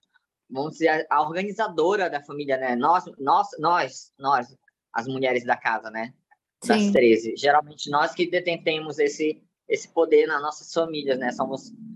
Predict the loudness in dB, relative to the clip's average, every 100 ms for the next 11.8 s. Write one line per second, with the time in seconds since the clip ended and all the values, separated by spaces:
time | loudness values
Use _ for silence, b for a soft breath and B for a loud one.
0 | -4 0 2 0 2 0 2 0 0 0
1 | 0 0 0 2 -2 -6 -18 _ _ _
2 | _ -10 -2 0 2 0 0 -2 -2 -2
3 | -4 -6 -4 -4 -2 -4 -4 -6 -2 0
4 | 2 0 -2 0 -2 -4 _ _ _ -2
5 | -2 -6 -6 -4 -2 -2 -2 -2 -2 -4
6 | -4 -6 -4 -2 -4 -2 -2 0 0 -2
7 | -2 -2 0 0 -2 -6 -6 -4 0 2
8 | 4 2 0 -4 -12 -20 _ _ b b
9 | 0 2 0 -2 -4 -2 0 4 4 2
10 | -2 -2 -2 -2 -2 -4 -2 -2 -2 -4
11 | -4 -4 -6 -2 0 0 -4 -10